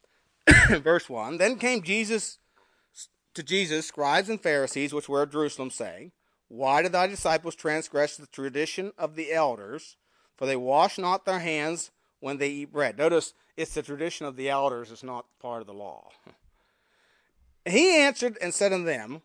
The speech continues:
"Why do you also transgress the commandment of God by your tradition?" And I'm not gonna read all through that, but notice verse seven. "Ye hypocrites, well did Isaiah prophesy of you, saying, This people draweth nigh unto me with their mouth,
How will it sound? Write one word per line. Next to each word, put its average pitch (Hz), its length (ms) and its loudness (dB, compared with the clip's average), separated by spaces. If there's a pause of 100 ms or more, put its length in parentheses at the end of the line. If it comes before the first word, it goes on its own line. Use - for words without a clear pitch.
"Why 139 340 2
do 160 60 2
you 160 200 0
also 156 380 4
transgress 143 720 -6
the 131 80 -12
commandment 127 500 -10
of 110 80 -20
God 107 440 -6
by 113 140 -10
your 117 180 -14
tradition?" 131 480 -16 (1600)
And 117 120 -16
I'm 139 80 -6
not 147 80 -4
gonna 123 120 -10
read 135 140 -4
all 120 160 -2
through 165 280 -4
that, 127 300 -2
but - 140 -6
notice 175 480 -4 (460)
verse 151 420 -2 (100)
seven. 107 520 -6
"Ye 127 160 -8
hypocrites, 208 720 -2 (120)
well 160 300 4
did 170 60 0
Isaiah 175 420 4 (100)
prophesy 170 380 0
of 160 220 0
you, 156 100 -8
saying, 117 440 -4 (420)
This 117 160 -16
people 139 260 -6
draweth 139 400 0
nigh 147 420 0
unto 302 160 -4
me 247 220 0
with 240 220 2
their 233 160 0
mouth, 131 520 -2